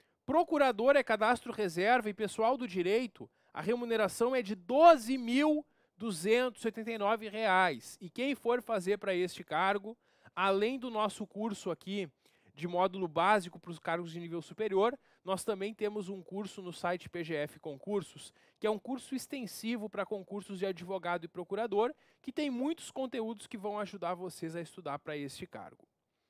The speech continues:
Tem também uma vaga pra psicólogo e uma vaga pra psicopedagogo, ambos pra quarenta horas com remuneração de oito mil cento e noventa e sete. Se tu te interessou por algum desses cargos de nível superior, nós temos o curso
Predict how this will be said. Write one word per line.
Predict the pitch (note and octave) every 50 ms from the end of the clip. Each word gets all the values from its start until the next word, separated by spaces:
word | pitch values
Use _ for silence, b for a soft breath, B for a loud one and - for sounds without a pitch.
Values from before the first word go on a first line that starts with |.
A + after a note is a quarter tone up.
| _ _ _ _ _ _ _ _ _ _
Tem | - D#4 D#4
também | D4+ C#4 B3+ C4+ C#4 C#4+
uma | D4 D#4+ D#4 C#4
vaga | G#3 G3+ A3 A3+ C4+ B3 A#3
pra | G#3 - G#3+ G3
psicólogo | - - - - A3 - G#3 G#3+ A#3+ B3+ B3 A3
e | A#3
uma | A#3 A#3 A3+ F#3+
vaga | G3 G#3 G#3+ G#3 G#3+
pra | G3+ A3 G#3+
psicopedagogo, | G#3 - - - - G#3+ - G3+ - G#3+ G#3 A#3+ B3+ A#3+ A3 A3+ B3 B3+ B3 D4+ - _ _ -
ambos | G3+ A3+ B3+ C#4 C4 D4 - -
pra | - A#3+ A3+ G3+
quarenta | - A3 G#3+ G#3+ A3 A3 G#3+ A#3+
horas | A3+ G3+ G3 G#3 G#3+ G#3 F#3+
com | - - G#3
remuneração | F#3+ G3 G3+ G3+ G#3 G#3 G#3+ A3+ G3+ - - G3 F#3+ F#3 G3 b b b b b b b
de | - D3+
oito | A3 A#3+ B3+ - B3 G#3+
mil | F#3 F3+ F3+ F#3
cento | - - - E3 D#3 -
e | E3+
noventa | D#3+ D3+ D3+ D#3 D3+ -
e | E3+
sete. | E3 - - - - - _ - - b b b b b b
Se | - - G3
tu | - D#4
te | - E4
interessou | E4+ E4 C4+ C#4 B3+ G#3+ - B3+ B3
por | - B3+ A#3+
algum | A3 G3+ G3+ B3+ D4
desses | D4 C4 - - A#3 -
cargos | - - F#3+ G3 G3+ G3 F#3+ E3
de | E3 F#3
nível | F3 F3 F3 D#3+ E3
superior, | - - - - F3 F3 E3 E3 F3+ A#3 C#4 - b b b b b b b
nós | F3 G3 G#3 G3 -
temos | - A#3 A#3+ A#3+ B3+ G3+
o | A3+ A3+
curso | - - G#3+ A#3+ B3 A#3 - - C#4+